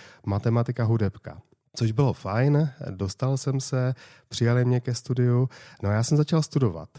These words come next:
Jednak, eh, stále panoval můj nezvyk se učit. Ten se změnil až, eh, na další vysoké škole,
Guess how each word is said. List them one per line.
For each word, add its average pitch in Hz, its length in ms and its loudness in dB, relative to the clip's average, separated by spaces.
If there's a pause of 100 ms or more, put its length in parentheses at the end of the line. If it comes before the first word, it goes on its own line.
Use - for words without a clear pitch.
Jednak, 123 500 2
eh, 104 200 2
stále 113 380 0
panoval 123 600 2
můj 120 460 2
nezvyk 113 480 0
se - 160 -4
učit. 131 580 -2 (440)
Ten 104 140 2
se 123 120 2
změnil 117 380 2
až, 110 300 -6
eh, 110 80 0 (300)
na 104 240 -4
další 104 320 -2
vysoké 113 380 -2
škole, 113 440 -2